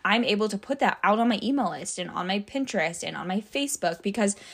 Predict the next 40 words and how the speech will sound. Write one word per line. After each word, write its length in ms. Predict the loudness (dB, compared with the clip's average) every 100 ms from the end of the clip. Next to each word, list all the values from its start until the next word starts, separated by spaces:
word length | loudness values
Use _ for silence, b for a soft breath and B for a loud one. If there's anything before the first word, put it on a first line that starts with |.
| B
she 220 | -4 2 4
has 100 | 6
now 200 | 4 2
created 460 | 0 0 2 2
all 160 | 2 0
this 220 | -2 -4
content 480 | -2 -2 0 -2 -2
for 140 | -2
me 240 | -2 -2 -2
at 120 | -2
the 80 | -2
highest 420 | 0 2 2 -2
level. 380 | -6 -6 -10 -12 _ _ _ _ _ -10 -8
So 400 | 0 6 6 4 -6 _ _ _ _ B B B
this 160 | 0 4
has 160 | 2
been, 340 | 4 4 4 0 -6 _
like, 360 | 0 2 0 -4
a 120 | 0 0
lot, 420 | 2 2 2 0
I 80 | -2
feel 260 | 6 10 12
like, 240 | 12 8
in 160 | 6 6
such 240 | 4 4
a 60 | 2
short 280 | 2 2 0
time. 420 | -2 0 0 0
But 220 | -2 -2 B B B B _
as 400 | 8 10 8 6 2
we 140 | 0
conclude 600 | 2 0 2 0 0 -2
season 480 | -2 2 2 4 2
one, 500 | 2 0 0 -2 -2 -8 _ _
I 460 | 4 4 6 4 2 -2
want 320 | -2 -2 0
you 300 | -2 0 -2
to 540 | -4 -4 -2 -2 -6 -10
kind 280 | -6 0 6
of 240 | 6 6